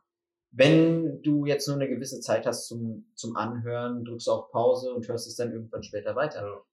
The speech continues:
Speaker 1: Kein Problem.
Speaker 2: Und wir haben jetzt auch in unserem Podcast, wie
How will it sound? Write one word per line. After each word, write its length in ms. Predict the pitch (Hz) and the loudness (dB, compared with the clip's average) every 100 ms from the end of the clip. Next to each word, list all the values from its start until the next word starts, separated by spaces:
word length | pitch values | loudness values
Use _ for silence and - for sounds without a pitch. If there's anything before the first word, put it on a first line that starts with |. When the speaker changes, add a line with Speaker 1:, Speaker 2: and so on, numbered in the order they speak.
| - | -6
Speaker 1:
Kein 200 | 104 - | -6 -6
Problem. 360 | 117 156 - - _ _ _ _ _ _ _ _ _ _ - | -2 0 0 -4 _ _ _ _ _ _ _ _ _ _ -10
Speaker 2:
Und 140 | 127 | -4
wir 140 | 113 123 | 0 6
haben 100 | 135 | 8
jetzt 200 | 135 123 | 8 6
auch 140 | 113 | 4
in 100 | 123 | 4
unserem 260 | 127 127 113 | 2 4 6
Podcast, 580 | 117 - 117 107 - 120 | 4 6 4 2 -4 -8
wie 220 | 113 113 | -8 -4